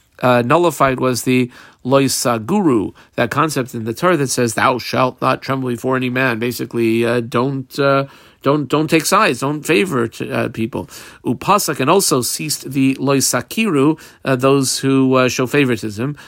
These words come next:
Uparku al Shamayim, and, uh, the people, the nation, ended up throwing off that yoke of heaven, V'nasnu aleim ol bas v'dam, and instead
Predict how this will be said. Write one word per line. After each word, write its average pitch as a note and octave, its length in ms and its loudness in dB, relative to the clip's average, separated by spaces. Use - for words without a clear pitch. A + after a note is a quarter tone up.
Uparku D#3+ 520 -2
al C#3+ 120 2
Shamayim, C#3+ 600 0
and, A#2+ 480 -4
uh, A2+ 200 0
the A2+ 400 -2
people, C3 440 -2
the - 120 -6
nation, C#3+ 420 0
ended B2 240 0
up A#2+ 180 0
throwing - 580 0
off D3 240 2
that B2+ 320 2
yoke B2 420 2
of A2+ 180 -2
heaven, D#3 420 0
V'nasnu C#3+ 360 0
aleim F3 440 -2
ol D#3+ 140 -2
bas D3 240 -4
v'dam, C#3+ 320 -4
and A#2 80 -4
instead D#3 800 0